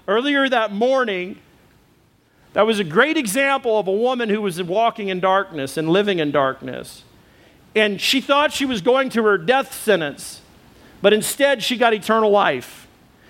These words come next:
Instead, she was not condemned. Instead, she was given a second chance. And Jesus tells her, "Don't sin anymore." He calls her out of darkness and into light. What a great meeting for that woman.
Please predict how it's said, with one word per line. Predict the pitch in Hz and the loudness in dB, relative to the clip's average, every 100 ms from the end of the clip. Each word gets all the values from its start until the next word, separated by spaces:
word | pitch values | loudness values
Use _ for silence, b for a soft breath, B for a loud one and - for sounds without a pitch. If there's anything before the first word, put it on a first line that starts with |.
| b - | b -6
Instead, | 180 - 254 269 196 | -4 0 2 2 0
she | 254 | -2
was | 220 185 | 0 0
not | 226 233 240 | 2 2 2
condemned. | 220 190 202 247 262 247 233 - b b | 0 2 2 4 2 -2 -8 -16 b b
Instead, | 160 143 247 254 254 | -8 -2 2 2 2
she | 175 214 | -2 -4
was | 180 | -4
given | 160 240 233 | -2 -2 -2
a | - | -2
second | - 226 220 180 | 0 0 0 -4
chance. | - 247 254 254 - - - B - | 0 2 2 -2 -6 -14 -14 B -6
And | 170 | -2
Jesus | 180 240 220 - | 2 2 0 0
tells | 247 254 240 | 2 4 2
her, | 262 247 - - - | 0 -4 -8 -20 -4
"Don't | 220 220 | -2 -2
sin | - 233 226 | 0 0 2
anymore." | 220 208 180 143 - - - _ - - _ _ _ _ _ _ _ _ | 0 2 2 2 -2 -16 -20 _ -20 -20 _ _ _ _ _ _ _ _
He | 185 | -6
calls | - 233 254 190 | 0 2 2 2
her | 208 | 0
out | 196 262 294 | 2 2 2
of | 214 | 2
darkness | 220 202 202 196 196 202 | 2 0 -2 -4 -2 -2
and | 185 | -4
into | 185 202 202 175 | 0 0 2 2
light. | 160 147 98 - - - - _ _ - - - | 2 2 -4 -14 -20 -20 -20 _ _ -20 -20 -4
What | 190 233 | 0 0
a | |
great | 175 240 233 | 0 -2 -2
meeting | 240 240 214 190 | 0 0 0 -2
for | 151 | -2
that | 180 170 160 | 0 0 2
woman. | 180 175 143 127 | 0 0 -2 -6